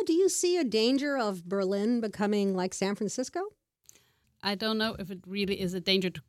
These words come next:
Speaker 2: become like San Francisco. Obviously, we've been seeing that in the last years. Every year, forty thousand people have moved to Berlin, and that was not only tech workers. There was people that work in politics, people that work in other companies and other fields. So I think it is,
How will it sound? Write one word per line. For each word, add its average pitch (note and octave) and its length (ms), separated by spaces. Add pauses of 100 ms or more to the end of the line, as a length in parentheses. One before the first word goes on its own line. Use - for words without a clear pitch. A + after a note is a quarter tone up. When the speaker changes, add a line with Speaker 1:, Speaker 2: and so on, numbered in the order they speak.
Speaker 2:
become F3 320
like F3 160
San F#3 200
Francisco. F#3+ 540
Obviously, G3+ 460
we've F3+ 240
been F3+ 100
seeing G#3+ 420
that F3 180
in F3+ 80
the F3+ 60
last F3 540
years. F3+ 440 (100)
Every G3 320
year, F3 320
forty G3 340
thousand F3 360
people F3 460
have D#3+ 200
moved E3+ 320
to E3+ 60
Berlin, D#3 340
and D#3 100
that D#3 120
was D#3+ 200
not E3+ 300
only D#3 220
tech - 280
workers. - 400 (300)
There D#3 100
was D#3+ 200
people - 340
that E3 160
work E3+ 260
in E3 100
politics, G3 560
people F3 340
that E3 180
work E3 320 (180)
in E3 120
other E3 180
companies F3 420
and E3 80
other D3+ 200
fields. E3 520 (360)
So E3+ 180
I E3+ 100
think F#3 300
it F3 140
is, E3 200